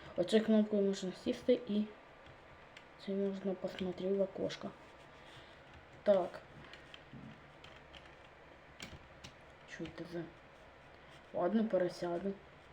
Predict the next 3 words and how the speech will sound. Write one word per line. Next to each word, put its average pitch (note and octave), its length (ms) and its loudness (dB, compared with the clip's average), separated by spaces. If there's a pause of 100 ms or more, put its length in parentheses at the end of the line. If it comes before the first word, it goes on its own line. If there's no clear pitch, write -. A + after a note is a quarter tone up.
(3250)
Оп. A3 140 -2 (3250)
Так. D#3+ 280 -2 (3750)
М. F3+ 460 2